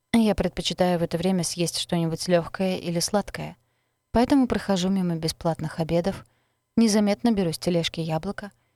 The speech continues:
и усаживаюсь за ближайший пустой стол. Только я начинаю разглядывать учеников, как меня подбрасывает на стуле,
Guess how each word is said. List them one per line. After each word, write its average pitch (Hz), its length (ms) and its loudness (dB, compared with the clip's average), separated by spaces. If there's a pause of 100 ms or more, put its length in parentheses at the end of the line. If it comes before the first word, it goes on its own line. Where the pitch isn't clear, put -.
(160)
и 269 60 4
усаживаюсь 208 840 0
за 175 200 0
ближайший 170 520 0
пустой 170 380 -4
стол. - 320 -10 (400)
Только 233 300 2
я 202 120 2
начинаю 180 480 2
разглядывать 170 580 0
учеников, 170 600 -2 (400)
как - 180 0
меня 220 220 6
подбрасывает 175 720 0
на 170 80 0
стуле, 165 460 -6